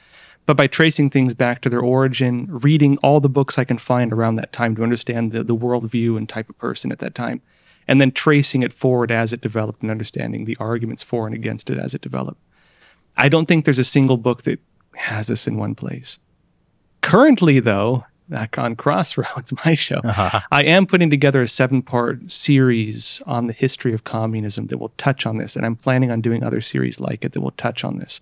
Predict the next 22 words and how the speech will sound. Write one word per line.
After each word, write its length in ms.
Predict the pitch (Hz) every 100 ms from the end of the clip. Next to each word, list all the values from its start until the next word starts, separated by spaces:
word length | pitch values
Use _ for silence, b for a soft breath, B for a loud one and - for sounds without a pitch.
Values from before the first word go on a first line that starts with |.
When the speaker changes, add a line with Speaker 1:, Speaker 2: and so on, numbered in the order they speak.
| _ _ _ _ _ _ _ _
Speaker 1:
And, 360 | - 139 143 135
um, 460 | 127 117 110 113 - _
if 160 | 147 -
you 60 |
wanna 160 | 139 135
learn, 320 | 127 127 123
you 120 | 139 127
know, 80 |
I'd 120 | 117 117
say 280 | 123 113 117 - _
traditional 420 | - 131 127 127
morality, 720 | 120 117 113 135 143 107 107 107
a 80 | -
lot 180 | 110 113
of 80 |
it 100 | 139
taught 280 | - - 120
this. 280 | - - - -
Whether 240 | 120 117
you're 300 | 113 110 110
a 100 | 101
Taoist, 680 | 101 107 143 151 143 -